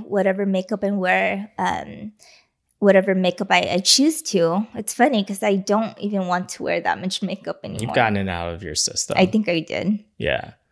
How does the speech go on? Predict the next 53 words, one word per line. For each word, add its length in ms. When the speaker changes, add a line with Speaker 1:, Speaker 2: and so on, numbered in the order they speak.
Speaker 2:
But 120
it 40
was 120
one 120
of 80
those 200
things. 240
I 120
totally 280
get 200
that. 200
Speaker 1:
Yeah. 220
And 100
I 40
Speaker 2:
Yeah. 80
Speaker 1:
think 100
that's 180
why 120
I 60
went 280
blonde 480
too 280
for, 80
Speaker 2:
Mm-hmm. 680
Speaker 1:
um, 120
a 60
period 320
of 120
Speaker 2:
<laughs> 120
Speaker 1:
time. 280
Speaker 2:
And 120
you've 140
Speaker 1:
I 20
Speaker 2:
changed 160
Speaker 1:
was 100
Speaker 2:
your 100
hair 80
Speaker 1:
like, 100
Speaker 2:
colors 400
Speaker 1:
yeah, 300
Speaker 2:
for 60
Speaker 1:
I 60
Speaker 2:
sure. 280
Speaker 1:
cha-, 100
I 60
was 160
changing 320
my 80
hair 200
color 380
and 100
I 100
went, 260